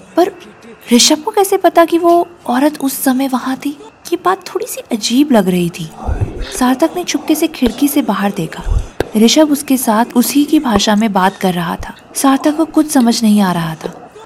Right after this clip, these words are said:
पर हाव भाव से ऐसा लग रहा था जैसे वो एक दूसरे को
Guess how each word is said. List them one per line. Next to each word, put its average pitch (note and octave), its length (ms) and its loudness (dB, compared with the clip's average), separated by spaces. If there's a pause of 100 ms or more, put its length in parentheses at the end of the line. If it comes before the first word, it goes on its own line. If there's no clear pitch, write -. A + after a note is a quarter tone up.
(180)
पर G#3+ 100 4
हाव G3 280 4
भाव G#3 240 4
से B3 140 -2
ऐसा F#3 340 0
लग A3 180 0
रहा G3+ 200 -2
था A3 220 -6 (380)
जैसे A3+ 320 2
वो C4+ 300 2
एक A#3 100 2
दूसरे A3+ 400 -2
को C4+ 160 -2